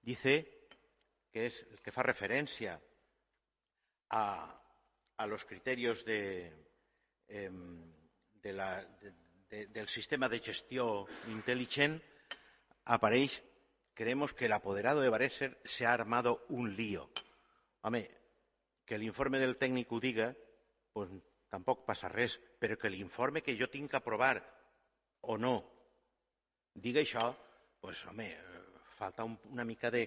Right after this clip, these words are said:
criteri tècnic, un, un, també de rigorositat. Se podia haver canviat ixa frase.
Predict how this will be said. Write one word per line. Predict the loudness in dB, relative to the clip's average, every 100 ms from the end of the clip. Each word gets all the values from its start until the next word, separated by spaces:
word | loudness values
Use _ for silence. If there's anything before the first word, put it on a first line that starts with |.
| -2
criteri | -8 -6 -4 -4
tècnic, | -4 -4 -4 -6 -8
un, | -12 -12
un, | -12 -10 -10 -10 -8
també | -4 -4
de | -4
rigorositat. | -6 -4 -4 -4 0 4 4 2 -20 -16 -8
Se | -6 -4
podia | -2 0
haver | 2 2
canviat | 2 0 -2 -6
ixa | -8
frase. | -4 -6 -4 -8